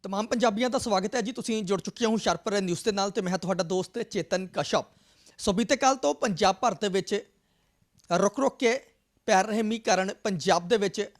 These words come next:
ਮੌਸਮ ਨੇ ਆਪਣਾ ਮਿਜਾਜ਼ ਬਦਲਿਆ ਹੈ ਤੇ ਇਸ ਮੀਂਹ ਦੇ ਨਾਲ, ਇਸ ਬੱਦਲਬਾਜ਼ੀ ਦੇ ਨਾਲ ਪੰਜਾਬ ਦੇ ਵਿੱਚ, ਪੰਜਾਬ ਭਰ ਦੇ ਵਿੱਚ ਠੰਡ ਦੇ ਵਿੱਚ ਵੀ ਕਮੀ ਆਈ ਹੈ, ਕਿਉਂਕਿ ਪਿਛਲੇ ਲੰਮੇ ਸਮੇਂ ਤੋਂ ਮੀਂਹ ਨਾ ਹੋਣ ਕਾਰਨ ਪੰਜਾਬ ਦੇ ਵਿੱਚ ਲਗਾਤਾਰ ਬਰਫੀਲੀਆਂ ਹਵਾਵਾਂ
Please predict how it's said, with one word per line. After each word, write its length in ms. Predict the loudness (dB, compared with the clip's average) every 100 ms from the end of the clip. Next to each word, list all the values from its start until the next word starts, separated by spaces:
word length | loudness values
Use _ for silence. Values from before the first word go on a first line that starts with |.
| -10
ਮੌਸਮ 380 | -4 -2 0 0
ਨੇ 100 | -2
ਆਪਣਾ 240 | 0 -2
ਮਿਜਾਜ਼ 420 | -2 0 0 0 -2
ਬਦਲਿਆ 320 | -2 2 0
ਹੈ 80 | -2 _ _ _ 0
ਤੇ 100 | 0
ਇਸ 160 | 0 -2 -4 _ _
ਮੀਂਹ 260 | -2 0 2
ਦੇ 140 | 2
ਨਾਲ, 240 | 4 4 4
ਇਸ 260 | -2 -2
ਬੱਦਲਬਾਜ਼ੀ 580 | 0 2 4 4 2 0
ਦੇ 120 | -2
ਨਾਲ 260 | 2 0 0 _ _ _
ਪੰਜਾਬ 400 | -2 4 2 4
ਦੇ 100 | 2
ਵਿੱਚ, 380 | 2 0 -4 -4 _
ਪੰਜਾਬ 460 | -2 2 4 2 -4 _ _
ਭਰ 160 | 2 2
ਦੇ 180 | 4 2
ਵਿੱਚ 220 | 2 -2 _ _ _ _ 0
ਠੰਡ 200 | 0 2
ਦੇ 120 | 2
ਵਿੱਚ 220 | 2 2
ਵੀ 200 | -2 -4 _ _
ਕਮੀ 280 | 2 2 2
ਆਈ 180 | 4 2
ਹੈ, 60 |
ਕਿਉਂਕਿ 220 | 0 -6
ਪਿਛਲੇ 380 | -6 -4 0 0
ਲੰਮੇ 300 | 0 0 0
ਸਮੇਂ 260 | 0 -2 0
ਤੋਂ 220 | -2 -4 _
ਮੀਂਹ 220 | -2 -2
ਨਾ 180 | 2 0
ਹੋਣ 180 | 0 -2
ਕਾਰਨ 360 | 2 2 0 -6 _ _ _ _ _ _ _ -4
ਪੰਜਾਬ 380 | 2 4 2 4
ਦੇ 100 | 2
ਵਿੱਚ 160 | 4
ਲਗਾਤਾਰ 480 | 0 2 2 2 2
ਬਰਫੀਲੀਆਂ 520 | 0 -2 -4 -2 0
ਹਵਾਵਾਂ 400 | 4 2 4 0